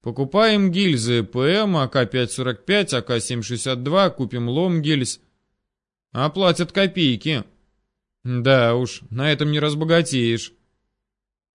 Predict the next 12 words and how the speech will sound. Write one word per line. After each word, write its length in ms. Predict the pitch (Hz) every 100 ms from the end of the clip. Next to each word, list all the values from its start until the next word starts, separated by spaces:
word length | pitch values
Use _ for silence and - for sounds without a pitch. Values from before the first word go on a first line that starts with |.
| _
«Аптека?» 680 | 127 127 - 220 202 117 - _ _
Внимание 480 | 107 120 123 123 123
Макса 300 | 151 147 120
привлекла 460 | 110 113 120 151
обвивающая 680 | 131 113 123 131 117 - 123
ножку 320 | 131 143 127
чаши 320 | 113 131 110
змея. 500 | 117 123 127 120 101 - _ _ _ _ _ _ -
«Лекарь. 760 | 117 139 175 190 147 117 98 - _ _ _ _ _ _ -
Дорого 560 | 127 143 220 240 185
дерёт 360 | 175 185 190 147
собака. 680 | - 160 156 117 110 98